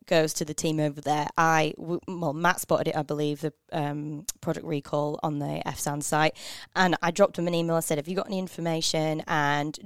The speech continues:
do you have any advice for other brewers, like, who are going through this, uh, who might have to deal with this but not have had the experience or whatever?" And they were amazing. They gave,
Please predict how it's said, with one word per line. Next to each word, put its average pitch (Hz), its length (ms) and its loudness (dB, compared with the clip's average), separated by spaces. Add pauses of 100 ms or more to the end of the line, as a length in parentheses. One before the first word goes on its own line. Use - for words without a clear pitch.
(140)
do - 100 -4
you 175 100 2
have 156 120 4
any 165 140 0
advice 151 300 0
for - 100 -6
other 147 140 -4
brewers, 170 460 0
like, 151 220 -2 (220)
who 180 100 2
are 165 60 0
going 147 180 0
through 185 220 0
this, 175 460 4
uh, 151 280 2 (120)
who 156 340 -6
might 160 200 -2
have 143 160 -10
to 156 80 -4
deal 156 200 0
with 151 100 -2
this - 240 -4 (100)
but 151 180 -4
not 151 180 -2
have - 140 -4
had 143 240 0
the 147 220 -6
experience 147 600 -6
or 147 80 -4
whatever?" 147 320 -4 (420)
And 165 540 2 (720)
they 175 120 6
were 175 140 6
amazing. 147 560 0
They 160 120 4
gave, 156 380 2